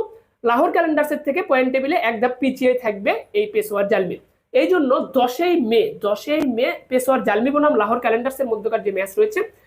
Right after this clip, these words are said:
এই ম্যাচে যদি লাহোর ক্যালেন্ডার্স জিতে যায়, লাহোর ক্যালেন্ডার্স প্লে অফের টিকিট অফিসিয়ালভাবে নিশ্চিত করবে। যদি এই ম্যাচে লাহোর ক্যালেন্ডার্স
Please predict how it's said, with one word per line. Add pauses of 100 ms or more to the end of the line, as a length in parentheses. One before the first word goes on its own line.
(300)
এই
ম্যাচে
যদি (100)
লাহোর
ক্যালেন্ডার্স (160)
জিতে
যায়,
লাহোর
ক্যালেন্ডার্স
প্লে
অফের
টিকিট (120)
অফিসিয়ালভাবে
নিশ্চিত
করবে। (420)
যদি (260)
এই
ম্যাচে (160)
লাহোর
ক্যালেন্ডার্স